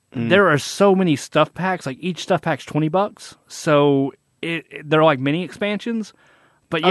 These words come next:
Speaker 1: Okay,
Speaker 2: it's,
Speaker 1: like,
Speaker 2: it's
Speaker 1: is it a lot of stuff? <laughs> Like
Speaker 2: Yeah, I mean, some of 'em, like the, like the, I think there's, like, the toddler one, which is supposed to be really good, which adds, like, a whole bunch of stuff for kids and things like that. So,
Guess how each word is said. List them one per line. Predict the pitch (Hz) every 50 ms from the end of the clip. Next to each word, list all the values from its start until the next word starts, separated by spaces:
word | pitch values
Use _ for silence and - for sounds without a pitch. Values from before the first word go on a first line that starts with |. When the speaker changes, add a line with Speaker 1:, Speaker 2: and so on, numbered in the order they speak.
| 180 165 -
Speaker 1:
Okay, | 160 165
Speaker 2:
it's, | 170 123 123
Speaker 1:
like, | 127 185
Speaker 2:
it's | 175 135
Speaker 1:
is | 127 131
it | 151
a |
lot | 139 127 131 135 147 170
of | 208 196
stuff? | - - 247 269 254 -
<laughs> | 196
Like | 165 135 127 - - -
Speaker 2:
Yeah, | 180 208 247 240 -
I | 240
mean, | 254 277 262 240 185
some | - 294 320
of | 320 226
'em, | 202 190
like | 175 165 156 -
the, | - 160 151 147 147 143 - - _ - _ _ _ _ _
like | 160 156 131
the, | 147 165 151 147 143 147 - _ _ _ _ _ -
I | -
think | - 196 190 -
there's, | 180 151 135
like, | 139 135 117 -
the | 131 123
toddler | - - - - 165 175 185 175 180 180 175
one, | 175 180 185 185 175 165
which | 156 147 -
is | 147 -
supposed | - 156 143
to | -
be | 170 156
really | 151 160 156 147
good, | 147 151 156 156 156 156 147
which | 139 131 123 - 143
adds, | - 131 135 135 123
like, | 139 123 123
a | 127 131
whole | 120 131 127 123
bunch | 135 131 123 -
of | 131 -
stuff | - 127 113
for | - 127 110
kids | - - 135 131 131 127 123 123
and | 123 123 117
things | 143 135 127 120
like | 123 117 120
that. | 127 123 123 123 - -
So, | - - 131 120 120